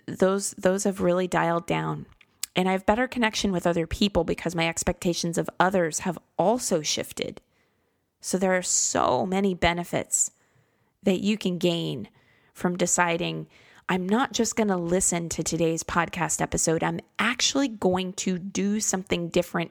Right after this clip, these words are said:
in my life. I'm actually going to look at this."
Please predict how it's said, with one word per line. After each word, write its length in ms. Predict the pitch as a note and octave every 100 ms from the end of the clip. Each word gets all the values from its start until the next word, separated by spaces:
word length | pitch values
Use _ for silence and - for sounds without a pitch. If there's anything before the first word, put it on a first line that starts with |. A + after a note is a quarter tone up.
| -
in 240 | D#3 D#3+
my 220 | D#3+ D3+
life. 580 | D3 C#3 B2 - - - _ _ _ _ _ _ _ _ _ _ _ -
I'm 200 | F3 E3+
actually 420 | F#3 G3+ - A3+ A3
going 280 | F3+ F3+
to 120 | F#3 E3
look 260 | D#3+ D#3
at 120 | G3+
this." 420 | - - - -